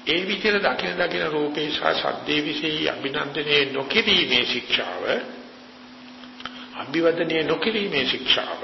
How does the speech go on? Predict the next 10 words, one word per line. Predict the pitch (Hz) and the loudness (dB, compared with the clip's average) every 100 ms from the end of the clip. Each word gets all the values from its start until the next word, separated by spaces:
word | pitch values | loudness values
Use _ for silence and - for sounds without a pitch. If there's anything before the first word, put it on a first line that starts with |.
| 98 151 - - - - - - - - - - - | 0 0 -2 -10 -14 -16 -18 -18 -18 -16 -14 -10 -8
අජෝසනය | 123 - 170 175 175 160 151 | -6 0 2 4 2 2 0
නොකිරීමේ | 147 - 202 202 214 202 | 0 0 0 0 0 0
ශික්ෂාව | - - - - 165 | 0 0 2 4 4
ගත්තට | 143 - 190 196 | 4 2 0 0
පස්සේ | 214 208 214 | -2 -2 -2
මේ | 202 | -2
ශබ්දේ | 190 156 180 214 202 | 0 0 0 -4 -4
පේන්නේ | 233 247 247 | -2 -2 0
කරදරයක් | 285 302 202 120 - | 0 0 2 2 0
විදියට. | - - - | -6 -10 -10